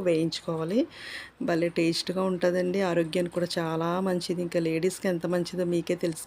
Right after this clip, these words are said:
కదా. ఇంక ఇలా అయితే బాలింతలు కూడా చక్కగా తినొచ్చన్నమాట. ఏంటంటే మనం ఎలాగ వాళ్ళకి కాయగూరలు ఫ్రై చేసి, ఆకుకూరలు ఫ్రై చేసి ఎలాగ పెడతాం కదా వాళ్ళకి,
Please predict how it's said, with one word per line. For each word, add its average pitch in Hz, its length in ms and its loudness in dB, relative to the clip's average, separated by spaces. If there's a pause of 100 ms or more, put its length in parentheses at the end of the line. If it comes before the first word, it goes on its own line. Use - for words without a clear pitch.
కదా. 180 220 -2
ఇంక 214 240 0
ఇలా 180 240 2
అయితే 175 160 -2 (100)
బాలింతలు 170 520 -2
కూడా 180 200 -2
చక్కగా 170 500 -2
తినొచ్చన్నమాట. 170 540 -2 (840)
ఏంటంటే 214 520 0 (140)
మనం 214 160 2
ఎలాగ 190 380 0
వాళ్ళకి 220 300 2
కాయగూరలు 190 540 2
ఫ్రై 190 160 4 (140)
చేసి, 185 340 2
ఆకుకూరలు 180 480 0
ఫ్రై 185 140 2
చేసి 185 300 0
ఎలాగ 175 260 2
పెడతాం 185 420 0
కదా 165 240 2
వాళ్ళకి, 170 420 2